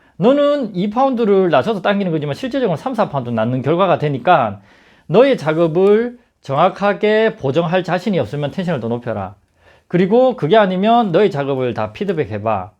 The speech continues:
이런 식으로 이제 제가 조언을 드리는 거죠. 또 어떤 분들은 아무 생각 없이 메인만 걸어놓고 안 풀린다고 전화 오는 분들도 많아요.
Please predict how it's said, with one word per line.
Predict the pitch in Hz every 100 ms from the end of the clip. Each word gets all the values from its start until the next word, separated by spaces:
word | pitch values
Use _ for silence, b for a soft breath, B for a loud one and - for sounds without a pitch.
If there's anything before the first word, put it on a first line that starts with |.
| -
이런 | 214 233
식으로 | 220 117
이제 | 107 101
제가 | 104 101
조언을 | - 139 147
드리는 | 113 165 131
거죠. | 104 101 - _ b b b -
또 | 254
어떤 | 262 262 247
분들은 | 269 254 220
아무 | 151 202
생각 | 262 254
없이 | 220 180 196 180
메인만 | 156 190 269 247
걸어놓고 | 190 170 135
안 | 117 110
풀린다고 | 180 165 117
전화 | 131 170
오는 | 165 117
분들도 | 117 104 107
많아요. | 104 127 123 98